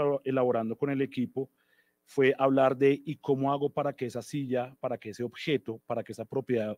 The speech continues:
privada hable de esa deshumanización? Con Sandra Castro, que fue nuestra asistente de dirección, eh, hicimos una investigación efectivamente a partir de, o con la idea de encontrar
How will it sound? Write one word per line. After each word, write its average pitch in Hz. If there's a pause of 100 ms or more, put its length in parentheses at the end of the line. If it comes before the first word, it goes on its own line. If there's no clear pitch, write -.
(140)
privada 127
hable 123
de 123
esa 117
deshumanización? 104 (2250)
Con 175
Sandra 175
Castro, 190 (100)
que 156
fue 139
nuestra 139
asistente 147
de 151
dirección, 170 (100)
eh, 120
hicimos 120
una 131
investigación 120
efectivamente 107
a -
partir 101
de, 113 (480)
o -
con 123
la 104
idea 147
de 135
encontrar 127